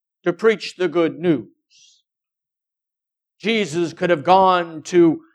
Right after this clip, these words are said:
a Polynesian island to preach the good news, an island where it's a closed society, not much external forces, pretty quiet,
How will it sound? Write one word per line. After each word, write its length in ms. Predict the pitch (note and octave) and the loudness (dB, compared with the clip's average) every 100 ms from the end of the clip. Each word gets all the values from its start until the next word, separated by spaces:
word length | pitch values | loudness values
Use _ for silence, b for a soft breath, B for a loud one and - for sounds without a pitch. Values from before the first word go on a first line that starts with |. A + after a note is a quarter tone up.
| B | B
a 80 | D#3 | -6
Polynesian 760 | - A3 A3 A3+ C4 A#3 A3+ | 4 4 6 2 0 0 0
island 460 | G#3+ G#3 F3+ C#3 G2+ _ _ _ _ _ _ _ _ _ _ _ _ _ _ _ _ _ _ _ _ _ _ | 2 2 0 -4 -10 _ _ _ _ _ _ _ _ _ _ _ _ _ _ _ _ _ _ _ _ _ _
to 80 | C#3 | -20
preach 480 | - A#3+ C4 F#3 - | -6 -4 -4 -6 -4
the 120 | G#3 | -2
good 280 | F3 G#3+ F#3+ | 2 0 0
news, 400 | A3 G#3 E3+ D3 | 2 4 4 2
an 100 | G3+ | 0
island 480 | A#3+ D4 C4+ A3+ G3+ | 2 4 4 0 2
where 160 | G#3 | 2
it's 160 | G#3 G3+ | 2 -2
a 80 | G3+ | -8
closed 500 | - C4 C4+ B3+ - | -2 2 4 4 0
society, 840 | A3+ F3 B3 B3 A3+ F3+ B2 G2+ _ _ _ _ _ _ _ _ _ G3 | -12 -4 2 4 4 0 -6 -14 _ _ _ _ _ _ _ _ _ 0
not 180 | B3 B3+ | 0 4
much 240 | C4 B3 | 2 2
external 640 | A#3 - - B3 A#3+ A3+ | -8 -8 -2 0 2 0
forces, 920 | A3+ A#3+ B3 A#3+ - B2 _ _ _ _ _ _ _ _ _ _ _ _ - | 2 2 4 2 -2 -20 _ _ _ _ _ _ _ _ _ _ _ _ -6
pretty 220 | C4 B3+ | -4 -4
quiet, 680 | B3 - B3+ A#3+ D3 G#2 | -8 0 2 2 0 -10